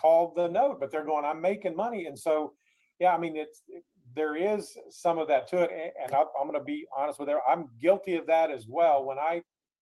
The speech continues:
when I was a dealer, we were pretty convinced, again, once you get to as many locations as we got to and sold cars like we did,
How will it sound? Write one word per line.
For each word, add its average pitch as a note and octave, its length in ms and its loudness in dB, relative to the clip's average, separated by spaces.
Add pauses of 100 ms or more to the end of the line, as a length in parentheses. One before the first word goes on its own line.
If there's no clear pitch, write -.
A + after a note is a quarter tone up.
(840)
when D3 160 -4
I A3+ 80 8
was A#3 160 2
a G3+ 60 -6
dealer, F#3 360 -2
we F#3 180 -2
were G#3+ 160 -6 (200)
pretty F#3+ 360 -2
convinced, D#3 500 -6
again, D3 320 -6
once D3+ 280 -8
you D3+ 80 -10
get D3+ 240 -6
to C#3+ 260 -6
as B2 140 -10
many C#3+ 200 -8
locations C#3+ 580 -6
as A#2 140 -12
we A2+ 120 -10
got C#3+ 360 4
to C#3 220 -8
and B2 160 -12
sold C#3+ 360 -4
cars C#3 560 4
like C3+ 260 -4
we C3 160 -10
did, D3 460 2